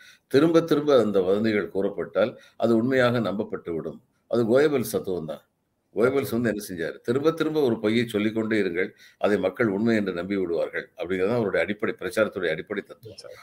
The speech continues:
Speaker 1: அதுதான் இவங்க ஃபாலோ பண்றாங்க. அது என்ன வருத்தமா இருக்குன்னா, ஒரு தேசிய அளவுல ஆட்சியை பிடிச்ச ஒரு கட்சி,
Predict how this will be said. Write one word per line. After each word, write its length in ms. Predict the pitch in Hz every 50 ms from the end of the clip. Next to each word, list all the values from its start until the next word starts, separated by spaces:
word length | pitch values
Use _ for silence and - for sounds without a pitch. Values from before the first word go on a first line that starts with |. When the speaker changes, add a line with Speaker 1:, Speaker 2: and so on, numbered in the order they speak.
| - _
Speaker 1:
அதுதான் 300 | - 98 110 107 123 143
இவங்க 200 | 139 117 98 90
ஃபாலோ 280 | 82 - - 78 80 80
பண்றாங்க. 360 | 80 - - - _ _ _ _ _ _ _ -
அது 220 | 107 113 110 87
என்ன 200 | 82 101 135 160
வருத்தமா 400 | 147 120 107 110 - 120 117 110
இருக்குன்னா, 540 | - - 101 104 120 117 90 80 - - - _ - - - - _ _
ஒரு 200 | - 80 78 78
தேசிய 440 | 80 98 117 139 139 - 151 143
அளவுல 260 | 131 139 147 147 143 123
ஆட்சியை 380 | 104 98 101 - - 117 113
பிடிச்ச 300 | 113 92 95 - - 92
ஒரு 140 | 85 76 -
கட்சி, 460 | - - 80 - - - 82 82 -